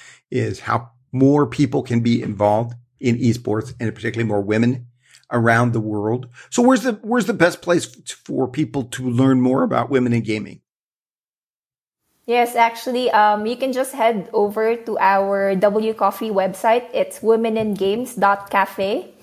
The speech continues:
Speaker 2: Um, we'll send over a link, a list of links that you can reach us to. Yeah.
Speaker 1: You know, one, one thing I just realized, for this entire conversation, I have probably been saying women in gaming.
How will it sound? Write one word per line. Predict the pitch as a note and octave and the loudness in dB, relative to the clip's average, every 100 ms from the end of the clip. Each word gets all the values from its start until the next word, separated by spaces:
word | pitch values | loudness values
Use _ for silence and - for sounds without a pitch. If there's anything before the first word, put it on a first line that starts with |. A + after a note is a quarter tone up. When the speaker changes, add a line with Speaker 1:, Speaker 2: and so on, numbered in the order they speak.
| - - | -10 0
Speaker 2:
Um, | G#3+ A#3 | 2 4
we'll | D#4+ | 2
send | D#4 D4+ | 4 4
over | C4 B3 B3+ A#3 - | 2 4 2 2 0
a | G#3+ | -4
link, | G3+ G3+ A3+ - - _ | -2 -2 -4 -12 -20 _
a | G3 | -4
list | G3 G3+ - | -2 -4 -4
of | G#3+ | -6
links | F#3+ F#3+ A#3+ - | -4 -4 -6 -2
that | G3+ F#3+ - | -2 -2 -8
you | |
can | G3+ G3+ | -6 -4
reach | F#3+ F#3 - | -4 -6 -4
us | G3+ G3+ | -6 -6
to. | - - _ _ _ - _ _ _ - - | -14 -16 _ _ _ -20 _ _ _ -20 -16
Yeah. | F#3 F3 G#3 - _ _ _ _ _ _ _ _ - - - _ _ _ _ _ _ _ _ _ _ - | -12 -12 -14 -20 _ _ _ _ _ _ _ _ -16 -16 -18 _ _ _ _ _ _ _ _ _ _ -2
Speaker 1:
You | D#3 | 2
know, | E3 | 4
one, | E3+ F#3 | 2 2
one | D3+ F3 | 0 2
thing | - E3 | 2 0
I | D3 | -2
just | D#3 - | -2 -2
realized, | C3+ B2 A2+ - _ _ _ _ - | 0 0 -2 -8 _ _ _ _ -4
for | D3 | 0
this | C#3 B2 | 0 0
entire | C3+ B2 - D#3+ F3 | -2 -2 -2 0 0
conversation, | - D3 D3+ C3 B2 B2+ A#2+ - A2+ - - | 0 -2 0 0 0 0 0 -2 -4 -6 0
I | A2+ | 2
have | B2+ B2 | 2 -2
probably | - B2+ C3 | 0 2 2
been | A#2+ A#2 | 2 0
saying | A#2+ A2 A2 G#2+ | 0 0 -2 0
women | A#2 A#2+ | 2 2
in | A2+ | 0
gaming. | G#2+ A2+ A2+ G2 F#2 | 0 0 0 -2 -6